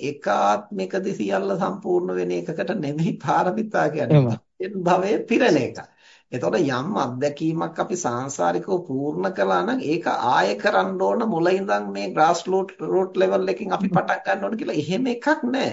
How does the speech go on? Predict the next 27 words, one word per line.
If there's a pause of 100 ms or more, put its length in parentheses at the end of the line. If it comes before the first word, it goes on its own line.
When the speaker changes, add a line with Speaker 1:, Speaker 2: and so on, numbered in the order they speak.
(140)
Speaker 1:
එහෙම
වුණොත්
ඉතින්
Speaker 2:
එහෙම.
Speaker 1:
කවද්ද
අපි
මේක (320)
ඉවර
කරන්නේ? (640)
ඒ
නිසා (100)
සම්මා
සම්බුද්ධත්වයේ
සඳහා
හෝ
අරහත්ත්වයේ
සඳහා
හෝ
පාරමිතා
පුරන
කෙනෙකුට (680)
එයා
භවෙන්
භවය (260)
එ-,
එක්
දෙයක්